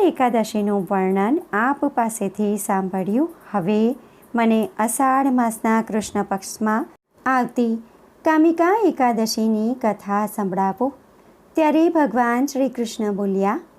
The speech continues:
"રાજન, સાંભળો, હું તમને એક પાપનાશક ઉપાખ્યાન કહું છું કે જેને પૂર્વકાળમાં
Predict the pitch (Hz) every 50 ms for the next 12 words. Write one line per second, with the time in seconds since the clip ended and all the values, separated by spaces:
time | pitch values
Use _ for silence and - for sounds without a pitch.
0 | - - - - _ - 254 220 214 196 196 - - 214 214 262 320 - - -
1 | - _ _ _ _ _ _ - - - 233 226 208 180 240 277 302 254 - -
2 | - - _ _ _ _ _ _ - - 330 359 381 370 359 294 262 254 247 226
3 | 226 220 214 226 - - _ _ - 302 339 349 349 - 370 370 - 247 226 220
4 | 220 220 214 208 208 202 196 196 196 - - 214 202 202 214 226 226 - - -
5 | _ _ - - - 214 208 - - - 226 214 214 233 262 285 - 233 214 185
6 | 208 202 196 - - 302 320 - - - - - - - - - _ _ _ -
7 | 349 359 349 - 311 302 277 269 262 254 254 254 254 269 254 247 196 233 226 226
8 | 226 226 208 208 208 202 202 202 196 202 220